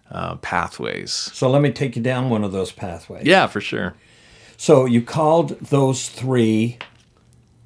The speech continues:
Speaker 2: that they were like a muscle.
Speaker 1: Mm.
Speaker 2: So your faith muscle, your hope muscle, your love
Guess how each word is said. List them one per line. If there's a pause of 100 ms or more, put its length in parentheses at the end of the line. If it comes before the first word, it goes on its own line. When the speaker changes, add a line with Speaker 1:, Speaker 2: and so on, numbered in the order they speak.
(160)
Speaker 2:
that
they
were
like
a
muscle. (300)
Speaker 1:
Mm. (960)
Speaker 2:
So
your
faith
muscle,
your
hope
muscle,
your (1160)
love